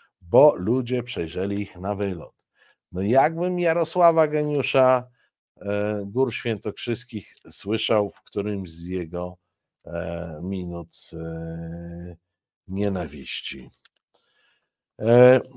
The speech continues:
po nabyciu przez Wargę udziału w Rzeczpospolitej węgierskie media konserwatywne doszły do wniosku, że Warga współpracuje teraz z Sorosem. Czy tak można powiedzieć? Zdecydowanie tak.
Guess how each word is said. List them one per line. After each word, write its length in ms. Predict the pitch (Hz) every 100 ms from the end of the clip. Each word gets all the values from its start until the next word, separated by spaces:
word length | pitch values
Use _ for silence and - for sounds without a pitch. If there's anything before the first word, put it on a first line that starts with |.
| - _ - _
po 120 | - 165
nabyciu 400 | 180 220 233 226
przez 200 | 233 156
Wargę 320 | 180 196 185
udziału 360 | 160 170 180
w 60 | 143
Rzeczpospolitej 800 | 151 - 110 - 139 165 175 156
węgierskie 500 | 143 135 143 - 143
media 260 | 143 147
konserwatywne 720 | 139 139 123 127 123 139 131 123
doszły 280 | 120 - 117
do 120 | 113
wniosku, 360 | 117 123 -
że 120 | 110 107
Warga 300 | 117 120 113
współpracuje 680 | - 107 - 104 - 113
teraz 240 | 101 104 98
z 120 | -
Sorosem. 440 | 104 80 - - _ _ _
Czy 160 | - 117
tak 220 | 127 123
można 300 | 113 104 98
powiedzieć? 600 | - 87 117 131 135 _ _ _ _ -
Zdecydowanie 920 | 82 73 87 82 82 85 85 110 120
tak. 300 | 117 104 -